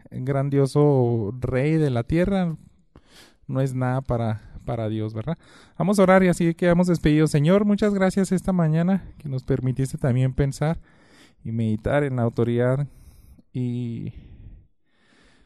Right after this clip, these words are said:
pues ahora reconocemos, Señor, que te necesitamos tanto porque nosotros vamos a,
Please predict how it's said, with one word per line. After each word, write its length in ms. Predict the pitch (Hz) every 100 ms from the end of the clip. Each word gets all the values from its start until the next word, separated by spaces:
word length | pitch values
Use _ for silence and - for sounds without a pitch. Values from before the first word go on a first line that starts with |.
| _ - -
pues 180 | 139 135
ahora 360 | 123 135 143
reconocemos, 680 | 143 135 127 123 143 143 156
Señor, 320 | 151 147 147
que 100 | 131
te 140 | 127 127
necesitamos 600 | 120 - 131 127 143 -
tanto 340 | 147 151 160
porque 340 | - 131 123
nosotros 480 | 117 110 131 131 139
vamos 340 | 131 131 131 -
a, 280 | 120 120